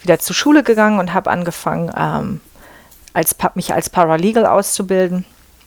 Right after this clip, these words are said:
Hab dann viel Recht und so, ähm, gelernt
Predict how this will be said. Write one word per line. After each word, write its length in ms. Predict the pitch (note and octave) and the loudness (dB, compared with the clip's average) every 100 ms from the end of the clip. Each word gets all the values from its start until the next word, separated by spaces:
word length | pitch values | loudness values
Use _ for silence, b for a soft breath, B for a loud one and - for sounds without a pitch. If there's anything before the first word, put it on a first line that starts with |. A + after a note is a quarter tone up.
| - _ _ _ - - | -20 _ _ _ -18 -8
Hab 180 | - - | -6 -2
dann 160 | E3 | -4
viel 280 | - - F3 | -4 0 0
Recht 460 | - - G#3 - G#3 | 0 0 0 0 -4
und 140 | G#3 | -2
so, 320 | G3 F#3+ F3+ _ | 0 0 0 _
ähm, 260 | F#3+ E3 F3 | -4 -2 -2
gelernt 420 | F#3+ F#3 F3+ F3 | -2 0 0 0